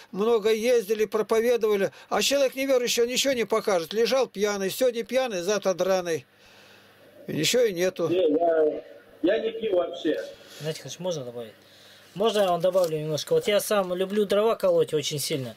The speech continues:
Speaker 3: сам деревенский. Я вам скажу, что я соблюдаю также Великий пост. Вам же не говорят, что вообще не есть, не пить.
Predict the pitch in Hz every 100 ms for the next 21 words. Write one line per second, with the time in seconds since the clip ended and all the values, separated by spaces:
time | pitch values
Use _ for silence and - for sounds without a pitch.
0 | - - - - - 170 156 160 170 170
1 | 143 - 117 - - - - 170 208 196
2 | 208 196 185 - 175 165 165 170 202 -
3 | 185 190 196 196 220 208 185 175 190 -
4 | 160 175 - 185 175 185 180 202 233 -
5 | 185 180 - 180 180 185 - 175 160 143